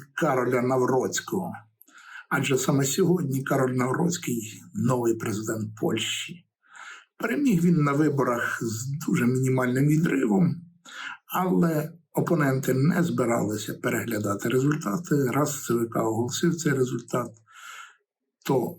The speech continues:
більше ніхто й не судився із Навроцьким. Тобто, фактично, президент Дуда, великий друг України, передав Польщі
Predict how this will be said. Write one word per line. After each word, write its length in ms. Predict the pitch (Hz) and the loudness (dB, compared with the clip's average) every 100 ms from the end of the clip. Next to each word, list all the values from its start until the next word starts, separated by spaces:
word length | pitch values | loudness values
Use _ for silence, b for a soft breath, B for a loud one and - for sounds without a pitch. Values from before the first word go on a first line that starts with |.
| _ | _
більше 540 | 123 143 143 - 120 117 | -2 0 0 0 -2 0
ніхто 400 | 120 110 - 123 | 0 -4 -2 0
й 200 | 110 113 | 0 0
не 140 | 143 - | 0 -2
судився 840 | - 117 107 104 92 - - 110 - | -4 -4 -4 -2 -2 -4 -6 -10 -8
із 200 | 104 95 | -6 -4
Навроцьким. 760 | 110 120 - 175 - 127 123 - _ _ _ B B B B _ | -2 0 2 0 0 -2 -2 -4 _ _ _ B B B B _
Тобто, 460 | - 131 - 175 170 - | -2 -2 -2 -4 -4 -6
фактично, 880 | 175 - - 233 - 196 156 170 170 - _ - | -8 -4 -2 0 2 2 2 0 -2 -6 _ -8
президент 640 | - 120 127 135 120 113 | -4 -2 0 0 0 -2
Дуда, 340 | 139 180 156 143 | 0 0 2 2
великий 440 | 139 143 143 143 | 2 2 2 0
друг 280 | 131 135 127 | 2 2 0
України, 600 | 123 123 120 117 110 - B B B B - | 0 0 2 0 -4 -10 B B B B -6
передав 640 | - 165 127 147 139 - | -2 0 0 0 0 0
Польщі 720 | - 123 117 - - 117 110 | 0 0 0 -4 -6 -6 -8